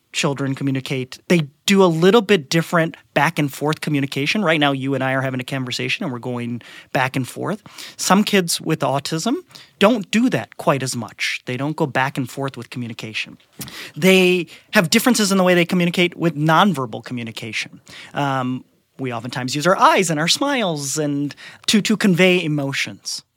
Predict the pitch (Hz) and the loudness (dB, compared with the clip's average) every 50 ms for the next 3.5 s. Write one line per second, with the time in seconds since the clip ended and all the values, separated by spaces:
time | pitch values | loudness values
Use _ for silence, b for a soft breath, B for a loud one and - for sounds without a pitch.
0 | _ _ 240 247 240 233 247 277 330 349 - - 190 170 - 180 196 247 269 - | _ _ 2 2 4 4 4 4 4 2 2 0 0 0 0 -2 -2 -2 -4 -6
1 | _ _ _ _ - - - 196 170 165 175 190 240 277 - 160 170 170 165 165 | _ _ _ _ -4 2 4 4 4 6 4 4 2 2 2 0 0 0 0 0
2 | 160 156 151 143 151 160 - - - - 202 190 - 208 208 208 196 196 214 - | 2 2 2 2 0 0 0 -4 -4 -4 -2 -2 0 0 0 0 -2 -2 -4 -6
3 | - 208 - 277 320 - 127 107 - | -8 -6 -4 -2 -2 -2 -4 -8 -12